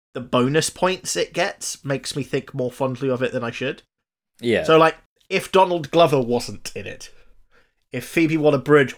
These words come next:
Speaker 1: wasn't in it,
Speaker 2: Yeah, yeah.
Speaker 1: <laughs> if,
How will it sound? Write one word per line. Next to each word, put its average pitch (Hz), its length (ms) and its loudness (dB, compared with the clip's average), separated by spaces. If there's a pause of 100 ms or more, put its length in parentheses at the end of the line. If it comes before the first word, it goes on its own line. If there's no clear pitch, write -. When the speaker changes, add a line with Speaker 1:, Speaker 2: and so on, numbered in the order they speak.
(120)
Speaker 1:
wasn't 113 680 -6
in - 160 -2
it, - 280 -10 (300)
Speaker 2:
Yeah, 175 280 6
yeah. 101 240 6
Speaker 1:
<laughs> - 20 0
if, - 560 4